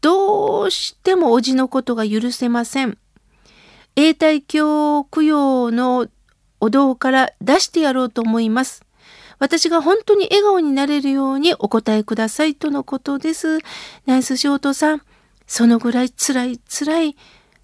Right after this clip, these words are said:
ご経験をなさってるんですね。それを簡単に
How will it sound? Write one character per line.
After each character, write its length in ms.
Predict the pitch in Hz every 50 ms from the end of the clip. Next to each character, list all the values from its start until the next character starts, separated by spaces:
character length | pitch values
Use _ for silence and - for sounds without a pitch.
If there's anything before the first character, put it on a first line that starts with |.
| _
ご 140 | - - 202
経 260 | - - 233 226 220
験 220 | - - 240 233 226
を 80 | 226
な 100 | 220 226
さ 160 | 233 - 302
っ 40 | 311
て 200 | 302 _ - 311
る 140 | 277 285 277
ん 80 | 269 262
で 100 | 277 269
す 140 | - -
ね。 240 | 285 311 320 320 320 - _ _ _ _ _ _
そ 180 | - - 294 285
れ 120 | 285 285
を 100 | 285 277
簡 240 | - - - 311 320
単 300 | - - 359 349 349 349
に 240 | 349 349 349 339